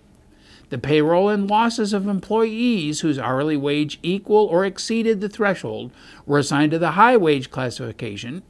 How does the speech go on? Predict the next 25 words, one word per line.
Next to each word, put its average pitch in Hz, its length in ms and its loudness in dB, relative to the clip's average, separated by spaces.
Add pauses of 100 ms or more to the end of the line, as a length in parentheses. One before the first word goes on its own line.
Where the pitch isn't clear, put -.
(760)
and 175 140 2
all 262 220 10
other 247 280 8
employees 185 640 0
were 170 120 0
assigned 147 440 0
to 175 60 -2
the 185 80 -2
low 214 480 4
wage 135 480 2
classification. 120 840 -8 (880)
Until 143 360 0
recently, 185 540 0
the 190 140 0
wage 165 360 2
threshold 190 560 0
for - 200 -4
each 208 420 -2
dual 190 320 6
wage 185 580 2
classification 160 800 -4
has 139 220 -6
been 185 200 2
regularly 143 640 -2
updated 165 840 -2